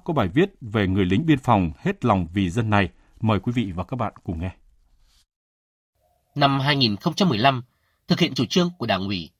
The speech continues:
Speaker 2: Bộ Chỉ huy, Bộ đội Biên phòng tỉnh Điện Biên, Đại úy Tô Hiến Quyền, cán bộ của đồn biên phòng Si Pha Phìn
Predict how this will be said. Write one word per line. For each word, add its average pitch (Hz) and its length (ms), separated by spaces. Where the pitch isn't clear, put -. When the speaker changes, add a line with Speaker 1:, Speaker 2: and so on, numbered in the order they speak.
Speaker 2:
Bộ 147 240
Chỉ 139 120
huy, 143 300
Bộ 120 180
đội 120 140
Biên 139 140
phòng 107 240
tỉnh 90 180
Điện 87 120
Biên, 104 200
Đại 101 140
úy 113 280
Tô 135 140
Hiến 120 220
Quyền, 127 300
cán 127 200
bộ 165 260
của 120 140
đồn 110 140
biên 156 100
phòng 107 300
Si 160 240
Pha 127 200
Phìn 101 280